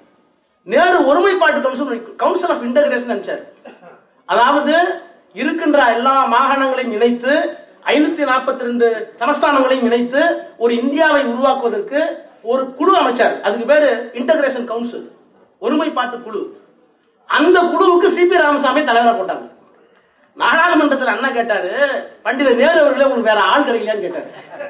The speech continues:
நேருக்கு புரியல. இந்தியாவுக்கு சுதந்திரம் கொடுத்தப்ப ஒவ்வொரு சமஸ்தானமும், "நீ இந்தியாவோட இருக்கியா, பாகிஸ்தானோட இருக்கியா?" விருப்பம் கேட்டப்ப, இந்த திருவாங்கூர் வந்து, இந்த சமஸ்தானம் வந்து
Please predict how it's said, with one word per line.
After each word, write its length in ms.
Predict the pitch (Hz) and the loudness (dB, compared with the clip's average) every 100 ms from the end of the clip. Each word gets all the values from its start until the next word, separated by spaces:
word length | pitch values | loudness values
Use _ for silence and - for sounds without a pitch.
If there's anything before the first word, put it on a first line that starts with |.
| - - 277 - - - - | -14 -16 -16 -20 -20 -20 -10
நேருக்கு 360 | 240 339 359 - | 0 2 4 2
புரியல. 580 | - 302 302 180 - - - _ _ _ _ _ _ _ _ _ | 0 -2 0 0 -4 -10 -20 _ _ _ _ _ _ _ _ _
இந்தியாவுக்கு 580 | - 277 381 381 349 - | -10 -4 2 4 4 2
சுதந்திரம் 400 | - 285 311 285 | -2 0 2 2
கொடுத்தப்ப 600 | 247 220 196 196 220 233 233 - - - | 0 0 0 2 4 4 2 -6 -20 -4
ஒவ்வொரு 400 | 208 294 403 330 | -2 2 2 2
சமஸ்தானமும், 920 | - 254 330 - 285 233 214 247 277 269 - _ | 0 0 0 2 0 -2 -2 0 0 -2 -12 _
"நீ 100 | 254 262 | -8 -4
இந்தியாவோட 420 | 359 370 330 277 | 2 4 4 2
இருக்கியா, 320 | 240 240 277 302 | 0 0 0 2
பாகிஸ்தானோட 440 | 262 294 - 294 254 | 0 0 0 0 0
இருக்கியா?" 180 | 247 | -4
விருப்பம் 320 | 269 302 294 240 | -8 -6 -4 -4
கேட்டப்ப, 320 | 208 - 180 226 262 - - _ | -4 -6 -4 -2 -4 -6 -16 _
இந்த 240 | 220 247 240 | -8 -4 -4
திருவாங்கூர் 680 | 294 330 349 339 269 240 202 | -2 0 2 0 0 -2 -2
வந்து, 320 | 185 208 240 | -2 -2 -2
இந்த 160 | 240 | -4
சமஸ்தானம் 480 | 240 233 294 302 262 | -6 -8 -6 -4 -2
வந்து 460 | 196 185 208 247 | -4 -4 -2 -2